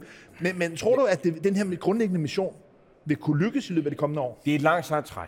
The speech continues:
Speaker 2: men jeg tror meget handler om at ændre holdninger. Altså, den her holdning med, øh, at, øh, forældre og unge mennesker siger, øh, det, altså, det mest, øh,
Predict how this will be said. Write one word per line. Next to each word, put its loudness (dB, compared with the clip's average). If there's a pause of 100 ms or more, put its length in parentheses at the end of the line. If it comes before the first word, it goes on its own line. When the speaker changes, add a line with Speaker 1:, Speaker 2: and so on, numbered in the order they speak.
Speaker 2:
men -2
jeg 2
tror -2
meget 2
handler 0
om 0
at -2 (100)
ændre -2
holdninger. -2
Altså, -14
den 0
her 2
holdning 0
med, 2 (460)
øh, 2
at, -6
øh, 2 (340)
forældre 0
og 4
unge 0
mennesker 0
siger, -2
øh, 0
det, -6
altså, -8
det 2
mest, -4
øh, 0